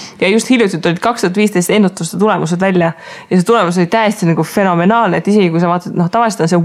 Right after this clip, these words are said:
wisdom of the crowd, eks ju, rahvatarkus, mida testitakse umbes nii, et kui sul, äh, on, äh,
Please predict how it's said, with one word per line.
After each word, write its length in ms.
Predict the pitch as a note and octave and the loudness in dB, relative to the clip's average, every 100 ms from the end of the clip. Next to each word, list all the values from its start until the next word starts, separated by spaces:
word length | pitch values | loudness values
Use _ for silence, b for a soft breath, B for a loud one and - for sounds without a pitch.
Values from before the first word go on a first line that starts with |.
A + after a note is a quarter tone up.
| A3 | 2
wisdom 280 | A#3 F#3 D#3 | 2 0 -2
of 100 | D3+ | -2
the 80 | D#3 | -2
crowd, 300 | G#3+ G3 D#3 | 0 0 -2
eks 160 | D3+ - | -2 -2
ju, 60 | |
rahvatarkus, 600 | G#3 A3+ - - E3+ E3 B B B B F3+ | -2 -2 -4 -2 -2 -4 B B B B -2
mida 160 | E3+ F#3 | 0 0
testitakse 440 | A#3 G3 E3 G3 | -2 -2 -2 0
umbes 240 | F#3+ F#3+ | 0 2
nii, 100 | A3+ | 2
et 120 | F3+ - | 0 -2
kui 100 | F3 | 0
sul, 220 | F3+ E3 E3+ | 2 2 2
äh, 220 | E3 E3 D#3+ | 0 0 0
on, 420 | E3+ E3+ E3 E3+ E3 | 0 0 0 0 0
äh, 200 | - | -2